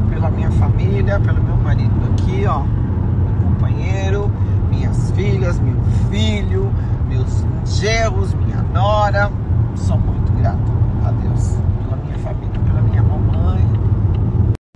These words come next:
Amiga, quem disse que eu não sou chata? Quem disse que eu não sou chata? <laughs>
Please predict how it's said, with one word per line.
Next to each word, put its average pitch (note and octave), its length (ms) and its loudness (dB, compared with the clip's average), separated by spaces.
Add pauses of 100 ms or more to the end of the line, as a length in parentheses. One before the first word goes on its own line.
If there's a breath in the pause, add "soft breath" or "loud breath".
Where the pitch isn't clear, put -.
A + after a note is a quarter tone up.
(560)
Amiga, - 760 0 (120)
quem - 320 -2
disse - 400 0
que A3 100 2
eu G#3+ 60 4
não G#3 120 2
sou - 220 -4
chata? - 560 -2 (340)
Quem - 240 2 (120)
disse - 340 -4
que F#4 80 -2
eu F4+ 100 -4
não - 80 0
sou A4 220 2
chata? - 380 -2
<laughs> - 80 -8